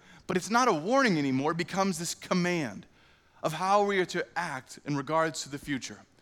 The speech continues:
And so that's where we're gonna pick up in verse nine of chapter four. It says, "Do your best to come to me soon. For Demas, in love with this present world, has deserted me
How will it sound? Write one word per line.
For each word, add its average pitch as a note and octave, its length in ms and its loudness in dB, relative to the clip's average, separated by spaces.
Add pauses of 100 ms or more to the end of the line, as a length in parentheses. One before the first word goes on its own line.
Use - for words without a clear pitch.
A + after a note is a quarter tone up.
(280)
And D3+ 80 -4
so D#3+ 80 -2
that's F#3 240 4
where F3 100 -2
we're F3+ 80 0
gonna F3+ 160 0
pick F3 200 -6
up D#3 180 0
in C#3 100 -4
verse F3 400 -2
nine C#3 440 0 (420)
of C3+ 140 -4
chapter C#3+ 380 0
four. A2+ 340 -10 (1200)
It - 60 -10
says, D3+ 180 -4
"Do G3+ 200 0
your A#3 160 2
best F3 480 0 (480)
to E3 100 -6
come F3+ 240 -2
to E3 120 -6
me D#3+ 100 0
soon. G2 460 -2 (580)
For E3 140 0
Demas, G3 600 -2 (280)
in D#3+ 180 2
love A3+ 240 4
with A3+ 100 -10
this A3 140 -6
present F3 380 -2
world, C#3 240 -2
has C#3+ 200 -4
deserted D3+ 460 -2
me C3 240 -2